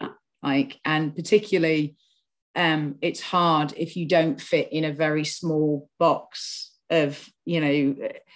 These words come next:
uh, individuals that seem to just pass money around amongst themselves. And, and we all, we, we all know how that game sits. But I, I am a great believer if you, if you,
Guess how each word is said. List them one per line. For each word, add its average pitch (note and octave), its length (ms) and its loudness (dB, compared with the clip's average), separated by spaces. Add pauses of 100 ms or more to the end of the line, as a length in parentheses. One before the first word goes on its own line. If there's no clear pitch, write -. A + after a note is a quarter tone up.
(340)
uh, - 300 -4
individuals D#3 760 0
that D#3+ 160 0
seem D#3+ 200 0
to D3 120 -6
just D#3 320 -6
pass E3 260 0
money D#3+ 340 2
around D#3 420 0
amongst D#3 360 -4
themselves. D#3 760 0
And, D#3 180 -6
and E3+ 340 -4
we F3+ 140 0
all, F3+ 340 2
we, F3 180 -6
we F#3+ 200 -2
all F#3 140 0
know E3+ 180 -2
how D#3+ 200 -4
that D3+ 200 -4 (320)
game D#3 460 -2 (320)
sits. - 500 -2
But F3 380 0 (500)
I, G#3 220 4
I G#3 200 0
am A3 180 2
a G#3 40 0
great F#3+ 240 2
believer F3 320 0
if E3 180 -4
you, F3+ 200 -10
if G3+ 140 0
you, A3 100 -2